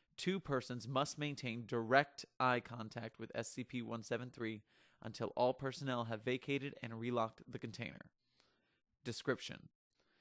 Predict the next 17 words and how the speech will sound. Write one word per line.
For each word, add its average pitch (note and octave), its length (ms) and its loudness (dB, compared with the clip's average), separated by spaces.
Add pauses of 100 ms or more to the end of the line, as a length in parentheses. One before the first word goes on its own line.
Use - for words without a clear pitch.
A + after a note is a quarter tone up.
(320)
Moved C#3 260 2
to C#3 80 0
Site C3+ 300 4
nineteen, C3+ 600 -2 (220)
nineteen A2+ 440 -4
ninety-three. A2+ 640 -4 (1000)
Origin B2+ 400 6
is A#2+ 220 0
as C#3 200 6
of C#3 120 0
yet B2+ 300 4
unknown. A#2 480 -4 (640)
It C#3 100 2
is B2+ 140 -2
constructed C#3+ 560 0
from B2 200 -6
concrete D3+ 540 0